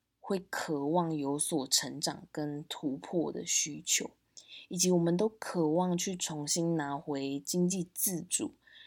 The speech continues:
然后拥有更多选择权的那股能力。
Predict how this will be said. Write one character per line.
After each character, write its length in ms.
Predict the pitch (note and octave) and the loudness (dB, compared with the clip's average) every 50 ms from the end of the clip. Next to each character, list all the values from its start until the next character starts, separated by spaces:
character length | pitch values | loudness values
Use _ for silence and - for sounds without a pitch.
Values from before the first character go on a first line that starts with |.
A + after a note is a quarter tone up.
| - _ | -16 _
然 120 | - D#3 D3 | -10 -6 -2
后 160 | D3+ F3 F3 | 2 2 4
拥 300 | E3+ D#3+ D3+ D3+ D#3+ F3 | 4 4 4 4 4 4
有 180 | F#3 G3 E3+ D3 | 4 2 2 0
更 320 | - _ - G#3+ F#3 E3+ | -2 _ 0 2 2 2
多 240 | E3 - D#3 D#3 D#3 | 2 0 0 2 4
选 340 | D#3 - - - C#3+ C#3 C3+ | 4 4 4 2 0 -4 -8
择 240 | - - C#3 C3+ C#3 | -8 -6 -6 -4 -2
权 300 | D3 - - - B2 C3 | -2 -2 -2 -4 -6 -10
的 140 | C3+ C3 | -10 -8
那 160 | C3 C#3+ D3 B2+ | -8 -6 -8 -8
股 220 | - - - C3 F2 | -8 -6 -6 -4 -4
能 380 | F#2+ G2+ F2 - - - C#3+ | -4 -6 -8 -10 -10 -6 -4
力。 180 | D3 C#3 - - | -2 -4 -4 -4